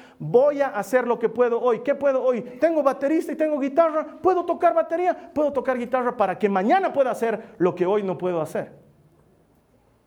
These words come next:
Y lo vamos a seguir haciendo así siempre. Vamos a hacer hoy lo que podemos con lo que tenemos para que mañana hagamos lo que hoy no podemos.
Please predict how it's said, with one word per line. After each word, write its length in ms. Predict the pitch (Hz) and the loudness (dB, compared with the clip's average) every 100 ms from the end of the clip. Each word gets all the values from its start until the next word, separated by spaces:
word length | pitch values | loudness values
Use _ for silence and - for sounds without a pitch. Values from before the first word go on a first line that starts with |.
| _ _ _ _ | _ _ _ _
Y 100 | 160 | -2
lo 100 | 160 | 0
vamos 240 | 175 185 | -2 -4
a 40 | 170 | -8
seguir 280 | 165 151 160 | -6 -4 -6
haciendo 380 | - 160 151 | -6 -6 -4
así 320 | 139 - 151 151 - - - | -6 -6 -8 -8 -16 -20 -20
siempre. 480 | - - 175 165 - - - - _ | -20 -6 -6 -6 -10 -18 -20 -20 _
Vamos 300 | 160 190 202 | -2 -2 -2
a 40 | 185 | -4
hacer 200 | 190 185 | -2 0
hoy 140 | 190 | 0
lo 180 | 175 170 | 0 -2
que 100 | 151 | -4
podemos 580 | - 139 175 277 262 254 | -2 -2 0 0 -2 -2
con 160 | 220 | -2
lo 100 | 196 | -2
que 100 | 165 | -2
tenemos 720 | 175 180 185 156 127 - - - _ _ _ _ _ _ | -2 -2 -2 -4 -6 -14 -20 -20 _ _ _ _ _ _
para 180 | 139 135 | -6 -4
que 80 | 139 | -6
mañana 440 | 139 143 165 165 | -6 -4 -2 -4
hagamos 380 | 147 151 151 147 | -2 -4 -4 -6
lo 120 | 147 | -8
que 120 | 147 | -4
hoy 140 | 143 147 | -2 -2
no 140 | 143 | -6
podemos. 520 | 139 127 123 123 - | -8 -10 -10 -16 -20